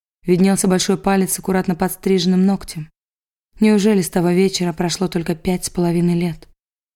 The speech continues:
Мне казалось, что прошла целая эпоха, уже столько людей, живших тогда, умерло. Мамеха однажды сказала мне, что мы становимся гейшами не для того, чтобы сделать нашу жизнь счастливой, а потому что у нас попросту нет выбора.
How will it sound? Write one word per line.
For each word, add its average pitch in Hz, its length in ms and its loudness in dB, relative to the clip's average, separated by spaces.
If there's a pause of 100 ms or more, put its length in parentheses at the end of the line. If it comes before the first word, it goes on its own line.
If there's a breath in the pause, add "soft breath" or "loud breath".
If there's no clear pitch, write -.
(300)
Мне 190 140 4
казалось, 196 460 2
что - 180 -4
прошла 190 340 0
целая 190 340 2
эпоха, 190 400 -2
уже 180 220 0
столько 190 360 -2
людей, 190 380 2
живших 185 360 -2
тогда, 190 360 -2
умерло. 160 460 -2 (580)
Мамеха 185 460 2
однажды 180 320 0
сказала 180 400 -2
мне, 156 260 0 (400)
что - 200 -2
мы 190 120 4
становимся 190 640 0
гейшами 180 400 2
не 180 240 2
для 170 180 0
того, 185 320 -2
чтобы 180 280 -2
сделать 175 360 0
нашу 180 260 0
жизнь 175 340 0
счастливой, 185 680 -2 (400)
а 185 80 -4
потому 190 360 2
что 190 200 -2
у 190 40 2
нас 190 220 2
попросту 180 480 -4
нет 185 220 0
выбора. 160 420 -2